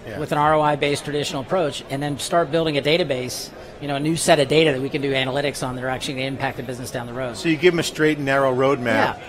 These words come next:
Speaker 2: that they're
Speaker 1: and you just
Speaker 2: comfortable with.
Speaker 1: incrementally move the ball down
Speaker 2: Right.
Speaker 1: the field, if you will, through the reference architectures.
Speaker 2: And I think one of our challenges collectively as a partnership is getting people to think outside of the current paradigm.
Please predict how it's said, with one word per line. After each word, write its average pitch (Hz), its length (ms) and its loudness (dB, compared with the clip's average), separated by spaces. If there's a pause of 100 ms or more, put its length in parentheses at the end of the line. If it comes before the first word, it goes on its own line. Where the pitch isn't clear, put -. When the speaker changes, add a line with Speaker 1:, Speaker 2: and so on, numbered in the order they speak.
Speaker 2:
that 180 120 -4
they're 123 80 -2
Speaker 1:
and 123 60 0
you 113 60 -2
just 190 180 0
Speaker 2:
comfortable 147 120 -2
with. 110 100 -4
Speaker 1:
incrementally 127 440 0
move 120 200 0
the 120 60 -2
ball 117 280 4
down 117 160 0
Speaker 2:
Right. 107 120 0
Speaker 1:
the - 40 -10
field, 117 300 0
if 107 140 -6
you 110 100 -4
will, 101 340 -2 (200)
through 170 120 0
the 139 60 2
reference 139 280 2
architectures. 95 420 -8 (120)
Speaker 2:
And 165 120 -2
I 254 80 6
think 262 180 2
one 175 140 2
of 143 80 0
our 165 160 4
challenges 151 520 0
collectively 147 360 -2
as 123 100 -8
a 127 40 -6
partnership 170 540 -2
is 131 120 -6
getting 170 260 0
people 156 260 0
to 147 80 0
think 151 220 -2
outside 147 420 0
of 139 40 -2
the 127 80 -2
current 135 240 -4
paradigm. 143 400 0